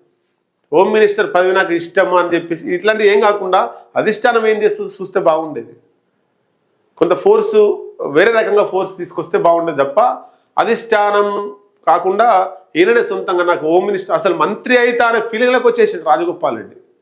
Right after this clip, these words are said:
తప్పేం కాదు, ఏ ఎమ్మెల్యేకైనా మంత్రి కావాలని ఉంటది, కానీ ఆ ఫీలింగ్లోకి వచ్చేసి లోపల ఉన్నటువంటి మాటల్ని బయట పెట్టేసిండు. నాకు హోమ్ మినిస్టర్ అంటే, ఇప్పుడు హోమ్ మినిస్టర్ లేదు, ఒక కేవలం ఎమ్మెల్యేనే మిగిలిపోయిండు. కేవలం ఒకే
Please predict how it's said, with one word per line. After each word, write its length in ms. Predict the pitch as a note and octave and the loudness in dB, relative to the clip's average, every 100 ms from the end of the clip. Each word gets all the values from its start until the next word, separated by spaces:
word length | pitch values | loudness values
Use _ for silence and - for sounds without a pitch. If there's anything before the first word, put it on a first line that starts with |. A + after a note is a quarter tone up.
| _ - | _ -12
తప్పేం 320 | B2+ F3 F3+ D#3 | -6 0 2 2
కాదు, 180 | B2 A2 - _ _ _ _ _ _ - | -2 -6 -18 _ _ _ _ _ _ 0
ఏ 80 | A#2+ C3+ | 2 4
ఎమ్మెల్యేకైనా 400 | D3+ D#3 E3 F#3+ | 2 2 2 0
మంత్రి 300 | F3+ F3+ G3 | 0 0 2
కావాలని 280 | G3 G3 F#3+ | 4 4 2
ఉంటది, 280 | F#3 C#3 D3 A3 - - _ | 0 2 2 0 -2 -16 _
కానీ 200 | A#3 A#3+ A3+ A3+ A3+ _ E3 | 0 2 2 0 -6 _ 2
ఆ 100 | G3 G3 | 2 2
ఫీలింగ్లోకి 420 | A3+ C#4+ C4+ C4 A#3 | 0 2 2 2 0
వచ్చేసి 360 | A3+ G#3+ A3+ A#3 | 0 -4 0 2
లోపల 200 | A#3+ A#3+ | 2 2
ఉన్నటువంటి 480 | A#3 A3+ A3 G#3 A3 F#3+ F3+ - - _ _ _ _ _ - | 0 0 0 0 0 0 -2 -6 -20 _ _ _ _ _ -6
మాటల్ని 560 | C3 F3+ B3 B3+ A#3 G#3 G#3 G3+ F3+ | 0 2 2 0 2 4 2 0 0
బయట 180 | G#3+ C4 | 2 2
పెట్టేసిండు. 520 | A#3+ A#3 D#3+ - C3 C3+ D3 | 0 0 -4 -6 -14 -14 -8
నాకు 140 | D3+ C#3 | -6 0
హోమ్ 140 | F#3+ G3+ | 2 2
మినిస్టర్ 340 | G3 - E3+ | -2 -2 -2
అంటే, 240 | C#3 - B2 | -2 -2 -8
ఇప్పుడు 180 | C#3+ C3+ | -8 -2
హోమ్ 120 | D3+ F#3 | 0 2
మినిస్టర్ 360 | F#3 - F3 | 0 0 -2
లేదు, 240 | D#3 E3 G#3+ - - _ | -2 -2 -2 -4 -10 _
ఒక 120 | - - | -20 -2
కేవలం 300 | F#3 G#3+ G3 E3+ | 2 2 2 0
ఎమ్మెల్యేనే 400 | F3 G3 G3+ F#3+ E3+ | 0 2 2 0 -2
మిగిలిపోయిండు. 460 | F3 E3+ E3 E3+ - - | -2 -2 -2 -6 -6 0
కేవలం 360 | F3 A#3 A#3+ G#3 F3+ | 4 4 2 2 0
ఒకే 240 | - A3 | -2 0